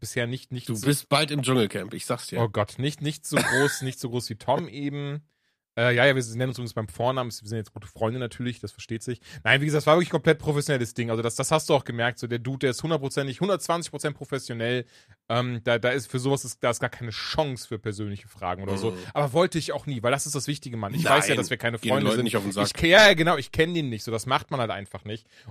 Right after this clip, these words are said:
Speaker 1: Und, äh, und hinzu kommt ganz, ganz wichtig, ähm, weißt du, wie viele Leute bei sowas am Start sind? Da sind dann Leute von Sony, da sind seine
Speaker 2: Mhm.
Speaker 1: eigenen Leute, da ist Security am Stissel, so.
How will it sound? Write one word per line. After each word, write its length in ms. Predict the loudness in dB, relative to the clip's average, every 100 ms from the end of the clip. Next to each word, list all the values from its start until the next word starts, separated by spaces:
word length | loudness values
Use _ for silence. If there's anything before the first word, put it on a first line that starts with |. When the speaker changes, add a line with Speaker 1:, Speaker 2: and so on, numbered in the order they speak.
| -6
Speaker 1:
Und, 220 | -4 -2
äh, 280 | 2 4 4
und 160 | 0 -2
hinzu 360 | -4 -4 -2
kommt 260 | 0 0 4
ganz, 300 | 2 2 -2
ganz 180 | -4 -4
wichtig, 480 | -6 -2 -4 -4 -16 _ _ _
ähm, 520 | 0 0 0 -2 -6 -10 _ _ _ _ _ _ _
weißt 260 | -2 -2 0
du, 40 |
wie 40 | -2
viele 140 | 0
Leute 220 | 2 2
bei 60 | 0
sowas 200 | -4 -6
am 100 | -8
Start 300 | -6 -4 -4
sind? 180 | -6 -6
Da 60 | -6
sind 120 | -2
dann 100 | 2
Leute 180 | 2 0
von 180 | -6 -4
Sony, 500 | -2 -2 -2 -6 -8 _ _ -2
da 120 | 0
sind 140 | 0
seine 220 | 2 2 4
Speaker 2:
Mhm. 60 |
Speaker 1:
eigenen 320 | 2 2 -2 0
Leute, 300 | -2 -2 -4
da 140 | -4
ist 140 | -4
Security 640 | -8 -4 0 2 2 -2 -6
am 120 | -6
Stissel, 440 | -8 -8 -6 -6
so. 260 | -4 -6